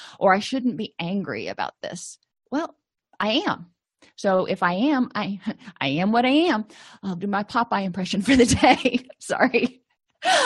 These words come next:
Um, if I try to fight it, then I end up in a battle with myself and feeling angry about the fact that I'm angry or feeling frustrated about the fact that I can't control my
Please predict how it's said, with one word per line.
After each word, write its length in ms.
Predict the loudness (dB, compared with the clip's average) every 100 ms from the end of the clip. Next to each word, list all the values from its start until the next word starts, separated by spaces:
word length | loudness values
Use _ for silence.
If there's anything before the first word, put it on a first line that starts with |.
| 2 4
Um, 480 | 6 6 2 -2 _ -20 -20 -20 _ _ _ _
if 300 | 0 0 0 -14 _ -4
I 100 | -2
try 240 | -2 -2 0
to 100 | 0
fight 360 | 2 2 2
it, 260 | -2 -8 _ _ _ _
then 220 | -4 2 2
I 60 |
end 220 | 4 4
up 160 | 4 2
in 80 | 0
a 40 |
battle 380 | 2 4 4 2
with 160 | 0 -4
myself 460 | -6 0 0 0
and 120 | -4
feeling 300 | -2 -2 -2 -4
angry 680 | 0 0 0 -2 -2 -6 -6
about 240 | -2 -2
the 60 | -2
fact 240 | -4 -4
that 100 | -4
I'm 120 | -6 -4
angry 380 | -4 -2 -2
or 80 | -4
feeling 320 | -6 -6 -6
frustrated 720 | -8 -2 -2 -2 -4 -4 -2 -2
about 240 | 0 0
the 60 | -4
fact 380 | -2 -2 -2 -2
that 100 | -2
I 80 |
can't 260 | -2 -6 -8
control 280 | -10 -4 -2
my 260 | 0 -2